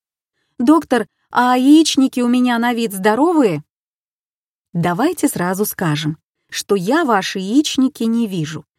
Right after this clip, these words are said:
когда смотрю во влагалище. И все же этот вопрос мне задавали множество раз. А значит, многим женщинам стоит повторить тот скучный урок биологии, который у всех у нас был в школе.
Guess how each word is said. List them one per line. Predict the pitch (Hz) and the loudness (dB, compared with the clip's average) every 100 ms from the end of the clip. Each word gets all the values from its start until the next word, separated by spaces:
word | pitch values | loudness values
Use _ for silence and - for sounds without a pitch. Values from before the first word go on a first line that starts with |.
| _ | _
когда | 196 165 175 | -4 -2 -4
смотрю | 160 175 160 202 240 | -4 -4 -4 -2 -2
во | 240 | 0
влагалище. | 208 196 160 143 151 - - _ _ _ _ _ _ - | -2 -2 -4 -4 -8 -12 -14 _ _ _ _ _ _ -4
И | 208 | -4
все | - - 339 | -2 0 2
же | 330 320 - | 2 0 -2
этот | 262 311 320 285 | -2 0 0 0
вопрос | 294 - 285 - | -2 0 -2 0
мне | 226 202 208 | -2 -2 -2
задавали | 208 190 180 214 233 | -2 -2 -2 0 2
множество | 208 185 180 202 220 - 185 165 | 0 0 -4 -4 -4 -6 -6 -6
раз. | 143 156 - _ _ _ _ _ - | -6 -8 -16 _ _ _ _ _ -2
А | 190 | -2
значит, | 185 302 381 359 | 2 0 0 -2
многим | 269 262 320 302 262 | 2 4 6 6 6
женщинам | 202 202 - 285 294 | 2 -4 0 4 6
стоит | - 220 233 262 | 4 0 0 0
повторить | 294 285 220 196 202 - - _ _ _ | -2 0 0 -2 -4 -10 -16 _ _ _
тот | - 415 | 2 2
скучный | - - 285 294 240 | 2 2 4 4 0
урок | 208 190 208 208 | 0 2 4 4
биологии, | 185 175 156 208 302 277 285 | 2 0 0 2 4 6 4
который | 220 185 233 240 | 2 -2 -2 0
у | 190 | -2
всех | - - 302 - | -6 -2 -2 0
у | 262 | 0
нас | 165 180 208 | 0 -2 -4
был | 165 165 170 | -4 -4 -4
в | |
школе. | - - 160 147 160 | -8 -6 -4 -2 -6